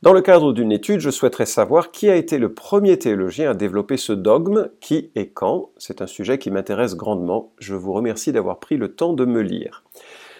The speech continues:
Ben écoute, bonjour, merci pour ta question. C'est vraiment, euh, un thème fascinant que tu évoques, le thème de, de l'ange de l'Éternel.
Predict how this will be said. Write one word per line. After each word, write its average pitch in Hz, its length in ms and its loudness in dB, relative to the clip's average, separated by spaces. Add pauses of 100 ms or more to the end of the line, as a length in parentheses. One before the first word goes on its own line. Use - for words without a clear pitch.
(160)
Ben 127 120 2
écoute, - 300 2
bonjour, 143 440 6
merci 170 300 2
pour 143 160 -2
ta 120 100 4
question. 202 480 2
C'est 110 380 0
vraiment, 110 600 0 (100)
euh, 95 420 -2
un 98 80 -6
thème 170 220 4
fascinant 147 420 0
que 147 100 -14
tu - 200 -2
évoques, 123 340 0
le 113 80 -16
thème 117 240 -2
de, 92 240 -4
de 95 160 -8
l'ange 113 280 -2
de 107 40 -6
l'Éternel. 98 560 0